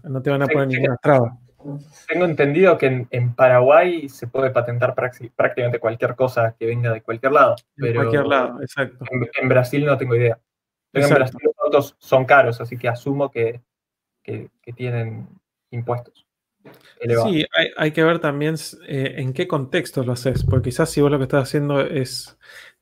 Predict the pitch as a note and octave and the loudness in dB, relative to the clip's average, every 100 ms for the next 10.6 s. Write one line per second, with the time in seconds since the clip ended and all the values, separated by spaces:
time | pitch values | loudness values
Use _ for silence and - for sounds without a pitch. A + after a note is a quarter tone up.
0 | _ C#3+ C3 B2+ B2 B2 B2 B2 C#3 C3 | _ -4 -2 -2 -4 -4 -4 -4 0 2
1 | C3 D3+ E3 C#3+ C#3+ D3 D#3 - C3+ B2+ | 4 6 4 2 0 -2 -4 -16 -12 -10
2 | C3+ B2 C#3+ C#3 C#3 C#3+ C#3 C3+ - D3 | -8 -6 -4 -2 0 2 2 2 -2 -4
3 | D#3 F3+ _ _ _ _ _ - B2+ B2+ | -4 -8 _ _ _ _ _ -4 -2 0
4 | C#3+ D#3 D3 D3+ C#3 C#3 C3+ C#3 C3 C3 | 2 4 4 2 0 2 2 4 2 2
5 | C3+ - C3+ C3 B2+ C#3 C#3 C3 C3+ C3 | 0 2 2 2 0 -2 -4 -2 -2 0
6 | C#3+ C#3 E3+ G#3 G#3 C#3+ B2+ A#2+ _ _ | 0 0 -2 -8 -16 -10 -10 -10 _ _
7 | - B2+ B2+ - - C#3+ C#3 B2+ C3+ - | -10 -4 -4 -4 -4 0 0 -2 -8 -4
8 | C3 D#3 B2+ B2 A#2 _ - B2+ C3 B2+ | 2 2 2 -2 -8 _ -14 -4 -2 -2
9 | - B2+ B2+ - C#3+ C3+ - C#3 C3+ C3 | -4 -6 -6 -6 -2 -2 -2 -2 -2 -2
10 | B2 C3 C3 B2+ - B2 | -4 0 2 0 -2 -6